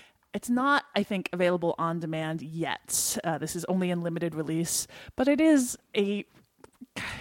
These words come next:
kind of wonderful movie about, set in China over three time periods. Uh, it stars, uh, Jia's wife and his frequent collaborator, Jiao Tao.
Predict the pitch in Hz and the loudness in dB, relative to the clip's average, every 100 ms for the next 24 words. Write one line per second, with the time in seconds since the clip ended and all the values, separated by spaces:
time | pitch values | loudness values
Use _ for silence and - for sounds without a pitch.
0 | - - - 320 180 175 220 202 165 165 | -12 -10 -2 -2 2 6 6 6 2 0
1 | 160 143 - 165 175 175 - - - - | 0 2 0 2 4 4 0 -8 -18 -20
2 | - - 262 226 214 208 175 170 165 170 | -6 0 0 0 -2 0 0 0 0 -2
3 | - _ _ 226 220 220 - 220 247 226 | -8 _ _ 0 2 0 0 0 0 0
4 | 190 180 170 143 117 113 - - - - | -4 -4 -6 -6 -8 -10 -12 -14 -18 -18
5 | - 175 131 113 170 - 214 214 214 208 | -2 2 2 0 -2 4 6 6 4 2
6 | - 170 156 151 180 160 - 165 165 - | -2 -2 -2 -2 -2 -2 0 -2 -2 -4
7 | 160 160 - 160 160 151 - - 202 190 | -10 -10 -8 -6 -6 -6 -8 -2 0 2
8 | 185 180 180 127 101 - - 165 180 190 | 2 0 -2 -4 -6 -6 -2 4 4 4